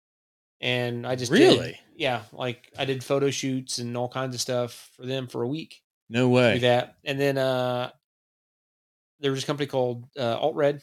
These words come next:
Speaker 1: or Sir.
Speaker 2: Okay.
Speaker 1: Um,
Speaker 2: I've
Speaker 1: I got
Speaker 2: looked them
Speaker 1: in
Speaker 2: up.
Speaker 1: with, I got in with them there towards the end of my time in Hawaii.
Speaker 2: You've been with them for a while, though.
Speaker 1: Five years, yeah.
Speaker 2: Five years. Okay. Um, and so can you kinda explain, like, what, 'cause I know what it is, right? And I've seen it,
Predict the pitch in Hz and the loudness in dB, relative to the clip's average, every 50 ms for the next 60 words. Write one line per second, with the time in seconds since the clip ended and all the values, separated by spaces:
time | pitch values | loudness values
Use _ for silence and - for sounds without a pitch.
0 | _ - 127 - - - 139 135 139 143 139 _ _ _ _ _ - 113 113 - | _ -14 -8 -6 -2 0 0 0 0 -2 -4 _ _ _ _ _ -4 -4 0 2
1 | 113 120 156 160 - _ _ _ _ _ - 123 120 123 123 123 120 123 _ _ | 4 2 2 0 -6 _ _ _ _ _ -8 -6 -4 -4 -4 -4 -6 -10 _ _
2 | _ _ _ _ _ _ - 107 - 117 110 127 127 104 101 101 101 113 - - | _ _ _ _ _ _ -6 -2 0 2 0 2 2 0 0 0 -2 -2 -4 -6
3 | - 139 131 131 131 131 123 127 120 - 131 131 127 127 131 123 _ _ _ _ | -6 0 2 2 2 2 0 -2 -6 -6 -4 -4 -4 -4 -6 -10 _ _ _ _
4 | _ _ - 131 131 - 139 131 123 127 127 127 127 127 123 139 _ _ - 127 | _ _ -12 -12 -12 -10 -14 -14 -14 -14 -16 -12 -12 -12 -12 -14 _ _ -18 -16
5 | 123 - 131 127 123 120 123 127 160 165 151 123 113 113 113 139 135 113 - 101 | -14 -12 -12 -12 -10 -8 2 4 8 10 10 10 10 10 10 10 10 10 6 4
6 | 92 92 95 104 98 87 85 82 78 - - _ _ _ - 131 135 135 135 135 | 6 8 8 8 8 6 2 0 -4 -8 -10 _ _ _ -4 -4 -2 -2 -2 -4
7 | 135 131 127 120 120 123 127 127 127 127 - - - 104 101 101 101 98 107 117 | -4 -4 -4 -6 -6 -6 -6 -8 -10 -10 -8 0 2 4 6 6 4 4 2 0
8 | 110 104 95 - 90 85 - - - - _ _ _ _ _ _ - - 123 123 | 0 -2 0 0 -2 -2 -2 -8 -20 -20 _ _ _ _ _ _ 0 6 8 10
9 | 120 117 113 113 117 - _ _ - - 160 160 160 165 - _ _ _ _ _ | 10 10 8 6 2 -2 _ _ 2 4 4 4 4 2 -4 _ _ _ _ _
10 | _ _ _ _ - - 208 190 185 - - - - - - _ _ _ _ _ | _ _ _ _ 6 8 10 10 10 8 2 -6 -6 -10 -16 _ _ _ _ _
11 | _ _ _ _ _ _ _ _ _ _ - - 175 190 220 - 247 254 247 226 | _ _ _ _ _ _ _ _ _ _ 0 4 4 4 6 6 4 4 6 6
12 | 196 180 131 - - - - - 143 151 151 151 151 147 139 131 123 117 104 - | 6 4 4 4 2 0 2 4 6 8 8 8 8 8 6 6 4 4 2 -6
13 | _ _ _ _ _ _ 135 123 113 113 120 135 143 147 156 156 - 120 - - | _ _ _ _ _ _ -20 -20 -20 -8 0 4 6 6 6 4 -2 -12 -14 -12
14 | - - 143 127 156 190 208 165 135 123 110 104 98 95 90 87 - - - 113 | -6 -4 2 4 6 6 8 8 8 8 6 4 2 -2 -4 -4 -4 -4 -2 -2
15 | 110 110 107 113 117 120 117 - - 123 110 104 - _ | -2 -2 -2 0 0 0 2 2 0 0 -2 -4 -4 _